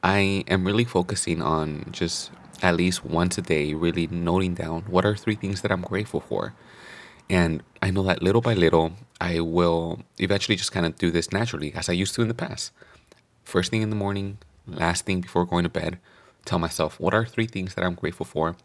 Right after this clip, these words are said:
And one of them has to be something super simple. And you can't always be like, "My health, my health, my health, <laughs> my family, my family." You know, those are easy ones. It's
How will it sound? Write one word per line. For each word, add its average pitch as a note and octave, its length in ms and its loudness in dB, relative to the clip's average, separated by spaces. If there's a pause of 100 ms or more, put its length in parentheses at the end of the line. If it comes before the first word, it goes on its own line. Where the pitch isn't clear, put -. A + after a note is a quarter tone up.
And G2+ 100 0
one B2 100 4
of B2+ 80 0
them B2 100 2
has A2 140 0
to - 60 -10
be F#2+ 80 -2
something F2+ 260 -6
super - 300 -4
simple. - 380 -8 (680)
And F#2 120 4
you F2 60 4
can't A2+ 240 4
always F#2+ 260 4
be F2 120 -4
like, E2 220 -2
"My E2+ 80 -2
health, E2 360 0 (120)
my D#2 80 0
health, F2 380 -4 (100)
my - 80 0
health, - 340 -2 (200)
<laughs> G2+ 180 0
my F2+ 160 2
family, F2 400 2
my E2+ 140 0
family." D#2+ 480 2
You F2 80 -2
know, D#2+ 100 -2
those F2 180 4
are G#2 80 2
easy G#2+ 300 0
ones. D2 320 -6 (500)
It's - 260 -6